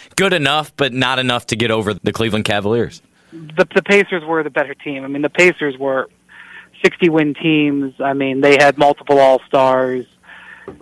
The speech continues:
Speaker 2: You know, that, you know, that, that Pacers team reminds me, you know, I really enjoyed those teams. It reminded me a lot of the Cavs teams in the late eighties and early nineties when they had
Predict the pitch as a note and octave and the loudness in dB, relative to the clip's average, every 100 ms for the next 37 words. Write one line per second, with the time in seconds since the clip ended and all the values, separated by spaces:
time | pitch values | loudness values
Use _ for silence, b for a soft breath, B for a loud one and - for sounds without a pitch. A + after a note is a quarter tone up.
0 | - - D3 C#3+ F#3+ - F3+ F3+ E3 G3 | -6 2 4 6 4 2 -2 0 2 0
1 | G#3 A3 - A#3+ C4+ - A3 - G#3+ F#3+ | 2 -2 0 0 0 -2 -6 -4 -6 -2
2 | F3+ F3+ F#3 G3 E3+ E3+ F3 E3+ D#3+ E3+ | 2 4 4 2 -6 -8 -6 -6 -8 -6
3 | E3 D#3+ - - D3+ _ - D#3+ F#3 F3+ | -4 -4 -8 -20 -20 _ -4 2 4 4
4 | F#3 F3 E3 F3 F3+ D#3 D3 D#3+ D3+ D#3+ | 4 4 4 4 4 0 -2 -6 -4 -4
5 | D#3+ D#3+ E3+ F3 D#3+ D#3+ D#3 D3 C#3 - | 0 2 2 2 -2 2 2 2 -4 2
6 | E3 E3+ - D#3 D3 C#3 C#3+ C#3 D3+ D3 | 4 4 0 -4 -4 -2 -2 0 2 2
7 | D3+ D3 C3+ D3 C#3+ C#3+ D#3 E3 C#3 B2 | 0 -2 -4 -4 -2 0 0 0 -4 -4
8 | C#3 C#3+ D3 D3 C#3+ | -2 2 4 6 6